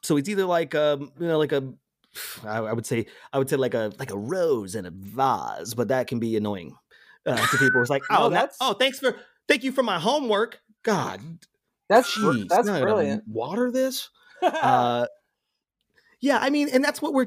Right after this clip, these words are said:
Speaker 1: we're trying to think about. Like, it's like, well, if the point of this is to, if the point of this holiday, you know, besides all of the, you know, economic buying of things, if the point of this holiday is to show those you love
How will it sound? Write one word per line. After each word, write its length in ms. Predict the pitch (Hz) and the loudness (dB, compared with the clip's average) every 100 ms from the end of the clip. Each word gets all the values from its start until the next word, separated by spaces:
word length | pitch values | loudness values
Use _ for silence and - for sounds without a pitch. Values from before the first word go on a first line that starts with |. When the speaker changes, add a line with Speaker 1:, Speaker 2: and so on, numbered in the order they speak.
| 254 | 0
Speaker 1:
we're 120 | 247 | -2
trying 200 | 220 247 | 0 0
to 60 | 226 | 0
think 180 | 247 247 | 0 0
about. 220 | 208 180 | -2 0
Like, 200 | 160 156 | 0 0
it's 100 | 160 | -4
like, 120 | 175 | -2
well, 140 | 220 240 | 0 0
if 80 | 226 | -2
the 80 | |
point 320 | 214 - 277 262 | -4 -2 0 0
of 120 | 175 | 2
this 240 | 131 135 - | 2 0 -2
is 340 | 139 135 123 - | 0 0 -2 -8
to, 540 | - 127 120 117 113 | -4 0 2 0 -2
if 80 | 135 | -2
the 80 | 143 | -2
point 260 | - 247 | -4 -2
of 60 | 214 | -2
this 140 | 160 | -4
holiday, 600 | - 110 101 101 98 98 - | -4 -2 -2 -2 -4 -4 -4
you 100 | 117 | -2
know, 120 | 104 | -2
besides 440 | 107 - 135 131 | -2 -2 -2 -2
all 280 | 120 120 123 | 0 0 0
of 180 | 110 113 | -2 -4
the, 320 | 113 107 107 - | -4 -2 -4 -6
you 80 | 117 | -6
know, 280 | 101 101 98 - | -2 -4 -4 -6
economic 640 | 120 127 113 107 110 104 | -4 -4 -2 -2 -2 -4
buying 540 | - 110 113 113 107 104 | -8 -6 -4 -4 -4 -6
of 200 | 98 - - | -8 -12 -10
things, 500 | 101 98 107 - - _ - _ - | -8 -6 -6 -6 -10 _ -20 _ -8
if 80 | 139 | -4
the 80 | |
point 220 | - 220 202 | -2 0 -2
of 60 | |
this 100 | 165 | -4
holiday 600 | 139 156 147 123 120 123 - | -2 -2 0 0 0 -2 -2
is 200 | 117 - | -6 -6
to 480 | - 120 110 110 104 _ _ | -8 -4 -4 -4 -8 _ _
show 640 | - - 151 139 151 151 | -4 -2 0 0 0 0
those 400 | 104 113 117 113 | -2 0 0 -2
you 100 | 104 | -6
love 400 | 98 104 101 104 | -4 -2 -2 -4